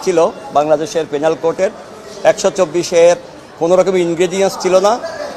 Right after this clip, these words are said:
অর্থাৎ এখানে ছিল শুধুমাত্র ওদের যেটা এজাহারে ছিল, এজাহারে ছিল শুধুমাত্র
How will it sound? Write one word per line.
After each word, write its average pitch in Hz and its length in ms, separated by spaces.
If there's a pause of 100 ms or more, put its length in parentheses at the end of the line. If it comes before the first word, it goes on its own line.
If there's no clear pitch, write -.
অর্থাৎ 190 460
এখানে 190 360
ছিল 196 220
শুধুমাত্র 185 500
ওদের 180 160 (200)
যেটা 175 240
এজাহারে 202 360
ছিল, 196 300 (460)
এজাহারে 180 360
ছিল 190 160
শুধুমাত্র 180 520